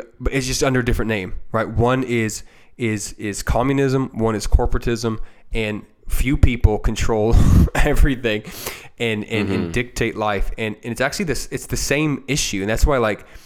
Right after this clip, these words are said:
Speaker 1: we have to at least just recognize it, that, that, like you, like you mentioned, like, capitalism in and of itself is not the be all and end all of, of systems, because implicit in it is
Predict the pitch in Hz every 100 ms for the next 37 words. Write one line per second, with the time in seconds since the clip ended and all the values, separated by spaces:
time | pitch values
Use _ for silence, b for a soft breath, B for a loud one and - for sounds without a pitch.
0 | B - 127 135 147 131 113 113 - 110
1 | - 110 135 147 107 95 92 90 104 101
2 | - B B - 110 107 101 - - 110
3 | 110 101 - - 110 104 107 110 143 -
4 | 95 90 - 123 117 113 110 101 104 101
5 | 92 - 123 120 101 - b b b _
6 | 123 104 110 107 110 - 110 107 104 101
7 | 101 - - - - - 117 107 104 104
8 | 107 110 98 98 - 101 - - 170 -
9 | 98 98 - - b - - - 113 -
10 | - - 117 - 123 113 110 - 110 104
11 | - - b b b - 113 104 98 -